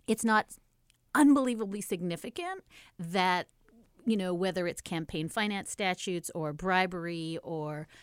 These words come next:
uh, any kind of corruption that we're trying to ferret out here,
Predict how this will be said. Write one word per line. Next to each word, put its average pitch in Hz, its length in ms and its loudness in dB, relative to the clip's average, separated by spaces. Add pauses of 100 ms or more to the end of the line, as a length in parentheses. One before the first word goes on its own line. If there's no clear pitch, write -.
(240)
uh, 151 540 -4 (460)
any 233 220 2
kind 185 280 -4
of 165 140 -6
corruption 165 880 -6
that 165 280 -4 (400)
we're 175 240 -2
trying 165 400 -4
to 214 120 -6
ferret 170 480 -4
out 165 300 -4
here, - 460 -12